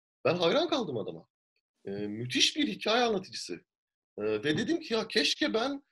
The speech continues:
bu adam gibi konuşabilsem." <laughs> Evet, yani ben Ezel Akay'la sohbet etmek için para öderim abi. Yani hani öyle bir şey olsa,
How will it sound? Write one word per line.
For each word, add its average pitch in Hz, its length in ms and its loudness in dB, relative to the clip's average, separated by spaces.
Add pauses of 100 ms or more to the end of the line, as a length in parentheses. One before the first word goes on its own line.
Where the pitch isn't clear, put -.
(160)
bu 190 220 2
adam 247 220 0
gibi 240 180 -2
konuşabilsem." 220 800 0 (480)
<laughs> - 580 -12 (1500)
Evet, 359 400 2
yani 175 280 6
ben 214 200 6
Ezel 185 240 6
Akay'la 262 360 2
sohbet 233 360 2
etmek - 260 -2
için - 160 -4
para 269 260 2
öderim 285 260 0
abi. 117 320 2 (1400)
Yani 110 160 8
hani 151 220 8
öyle 180 280 8
bir 165 60 -2
şey 220 180 6
olsa, 143 400 4